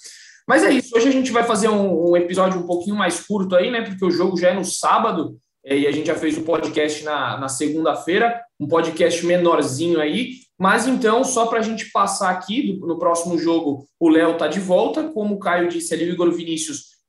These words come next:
muito provavelmente não retorna, a pancada no olho foi muito forte realmente, então ele continua de molho. O Luciano é dúvida, e a gente fica aí na expectativa das mudanças que pode haver nesse time, se o Wellington vai pro lugar,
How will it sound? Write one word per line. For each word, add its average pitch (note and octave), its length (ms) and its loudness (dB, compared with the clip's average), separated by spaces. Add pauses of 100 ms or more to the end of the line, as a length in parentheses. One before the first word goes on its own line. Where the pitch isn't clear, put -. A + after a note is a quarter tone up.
muito G3+ 280 2
provavelmente F3+ 580 0
não E3+ 200 0
retorna, G#3+ 580 -2
a F3+ 60 -6
pancada E3 460 -4
no E3+ 140 0
olho D#3+ 160 0
foi D#3 240 -6
muito F3+ 240 -6
forte D#3+ 380 -4
realmente, C#3 520 -4
então D#3 160 -6
ele D#3+ 280 -2 (180)
continua D#3 560 2
de F#3 160 -2
molho. G3 520 2 (280)
O F3 80 0
Luciano G#3+ 600 0
é B3 120 0
dúvida, C4+ 640 0 (140)
e C4+ 80 0
a A#3 40 4
gente A3+ 240 -4
fica A3+ 280 -4
aí G3+ 100 -2
na G#3 60 -4
expectativa G3+ 720 -6
das G3 180 0
mudanças A3 560 -2
que - 140 -20
pode F#3+ 420 0
haver G3+ 320 0
nesse G3+ 280 -2
time, E3 280 -4
se B2+ 160 -6
o B2+ 40 0
Wellington C#3+ 420 0
vai C#3 240 0
pro C#3 100 -8
lugar, B2+ 540 0